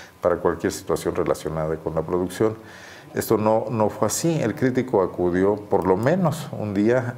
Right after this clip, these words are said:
a la Ciudad de México a impartir una charla introductoria sobre una ópera, El secreto de Susana, en la Ciudad de México, y esto se encuentra registrado en redes sociales. Tenemos un video,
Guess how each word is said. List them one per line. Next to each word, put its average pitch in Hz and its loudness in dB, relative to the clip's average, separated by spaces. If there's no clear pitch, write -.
a 87 0
la 78 0
Ciudad 85 0
de 92 2
México 117 -2
a 98 0
impartir 90 -2
una 87 -4
charla 90 0
introductoria 87 0
sobre 76 -6
una 85 -2
ópera, 90 2
El 82 0
secreto 80 -2
de 73 2
Susana, 82 -2
en 80 -6
la 76 -2
Ciudad 90 0
de 101 -4
México, 120 -2
y - -2
esto 123 -2
se - 2
encuentra 107 4
registrado 90 0
en 82 -2
redes 80 0
sociales. 73 -4
Tenemos 90 -8
un 92 -6
video, 90 2